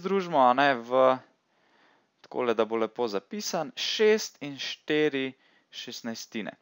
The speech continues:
Če bi hoteli za vajo zdaj tale rezultat, ki je že končen in tudi pravilen, če bi hoteli zdaj tole zapisati kot, um,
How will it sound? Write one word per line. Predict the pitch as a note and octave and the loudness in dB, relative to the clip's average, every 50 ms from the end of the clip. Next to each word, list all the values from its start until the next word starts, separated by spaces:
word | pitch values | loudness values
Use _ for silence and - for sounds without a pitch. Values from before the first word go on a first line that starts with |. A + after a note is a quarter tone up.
| _ - - - _ - | _ -20 -20 -20 _ -10
Če | - D3 C#3 | -8 -6 -4
bi | D3+ | 2
hoteli | - E3+ F3+ - - G#3 F3 | 4 6 6 4 4 0 4
za | D#3 E3 D#3+ C3+ | 8 8 8 8
vajo | C#3+ D#3 F3 F#3 G3+ F#3+ E3 D#3+ E3+ F#3 - _ _ - | 6 4 8 8 10 10 10 8 6 4 0 _ _ -14
zdaj | - A#2+ A#2 A#2+ C#3+ D3 D3 C#3+ - - _ _ _ _ _ _ _ _ _ _ _ _ _ - _ _ - - | -12 -8 0 2 4 6 6 6 4 0 _ _ _ _ _ _ _ _ _ _ _ _ _ -20 _ _ -20 -10
tale | - - C#3 C3+ C3 | -2 4 6 6 6
rezultat, | B2+ B2 A#2 A#2 A2 - - B2+ C#3 D3+ - - | 4 2 -4 -6 0 6 8 8 10 8 6 4
ki | - C3 | -4 -4
je | A#2+ A2 A#2 | -4 -4 -4
že | - | -2
končen | - B2 C3 C#3 B2 - - - C3+ | 4 4 4 4 4 0 -6 -12 -10
in | B2+ A#2 | -12 -10
tudi | - C3 - - | -12 -12 -10 -4
pravilen, | - A#2 A2 C#3 F#3 F#3 E3 D#3 D#3+ D3+ _ _ - _ _ _ - | -4 -4 -2 -2 0 4 4 2 2 0 _ _ -20 _ _ _ -12
če | - C#3 | -12 -8
bi | C3+ B2+ | -2 2
hoteli | D#3 D3+ D3+ D3+ C#3+ | 4 4 4 2 -4
zdaj | B2+ C#3 C#3+ C#3 _ - | -2 -2 -2 -2 _ 0
tole | E3+ E3+ E3 D3 C#3 C#3+ C#3+ - _ _ _ | 4 6 8 8 8 8 6 0 _ _ _
zapisati | - A#2 B2 B2 - - D#3+ D3 - C#3 A#2 - - - | -8 -4 -4 -4 -4 -6 -8 -4 0 2 0 0 0 -4
kot, | - - C3 B2 A#2+ - - - - _ _ _ _ | 2 6 6 6 6 4 0 -20 -20 _ _ _ _
um, | - - G#2 G#2 G2+ G2 F#2+ F#2 F#2 | -2 0 2 4 4 4 2 0 -4